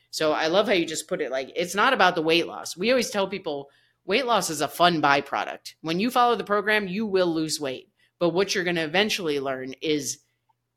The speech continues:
you're not even gonna care about that part 'cause it's gonna be such a given. It's this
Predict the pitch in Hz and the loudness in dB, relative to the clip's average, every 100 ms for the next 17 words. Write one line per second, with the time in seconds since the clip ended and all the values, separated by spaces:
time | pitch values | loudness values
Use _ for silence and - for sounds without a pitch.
0 | _ 170 185 214 220 196 151 120 - 190 | _ -2 0 2 0 0 -4 -6 -4 0
1 | 190 135 117 120 120 120 - - 175 156 | 2 0 -2 -6 -6 -8 -10 -8 -6 -4
2 | - 190 185 160 - 175 170 131 120 151 | -2 -2 -2 -4 -2 -2 -2 -8 -4 -2
3 | 165 117 80 _ _ _ - 160 - 156 | -2 -6 -16 _ _ _ -8 -6 -4 -4
4 | 156 | -6